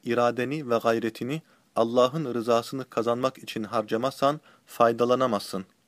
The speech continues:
Sofilik seccade, tesbih ve külahla değil, adet ve suretlerle de değil. Sofi,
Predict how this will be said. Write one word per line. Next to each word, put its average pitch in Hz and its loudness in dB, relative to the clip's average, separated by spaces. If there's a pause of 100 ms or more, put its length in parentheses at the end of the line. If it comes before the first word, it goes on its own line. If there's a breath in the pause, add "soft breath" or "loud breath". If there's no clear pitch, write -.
(840 soft breath)
Sofilik 139 -2
seccade, 117 0 (260 soft breath)
tesbih 139 -2
ve 127 -4
külahla 120 0
değil, 101 -4 (460 soft breath)
adet 139 2
ve 135 -4
suretlerle 123 -2
de 123 -2
değil. 107 -2 (640 soft breath)
Sofi, 160 -2